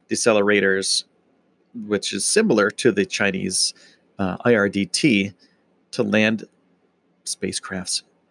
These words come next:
and robots on Mars. And, you know, China is gonna be continuing working on this, but this is one of the first examples that China is actually looking forward for technology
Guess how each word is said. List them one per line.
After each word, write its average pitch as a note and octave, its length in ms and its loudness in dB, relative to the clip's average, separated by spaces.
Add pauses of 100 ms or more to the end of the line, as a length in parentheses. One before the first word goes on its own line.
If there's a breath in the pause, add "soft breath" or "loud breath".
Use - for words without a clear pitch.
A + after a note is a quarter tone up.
(140)
and A#2+ 280 0
robots A#2+ 460 0
on F#2 140 -6
Mars. - 520 -4 (1600)
And, B2+ 500 4 (140)
you C#3 100 -4
know, B2 120 2
China C3 380 -4
is D3 100 -4
gonna C3+ 160 0
be C#3 280 0
continuing D3+ 520 0
working F3 260 2
on G#2 100 2
this, G2+ 120 -2
but A#2 120 -2
this C3+ 200 -2
is E3+ 240 0
one B2 180 2
of D3 100 -2
the D#3 80 2
first - 360 -4
examples A2+ 600 -4
that - 160 -2
China D3+ 480 0
is A#2 200 -6
actually A#2 360 -2
looking C#3 380 -6
forward D3 640 -2 (1200 soft breath)
for G#2+ 180 2
technology A2+ 960 -2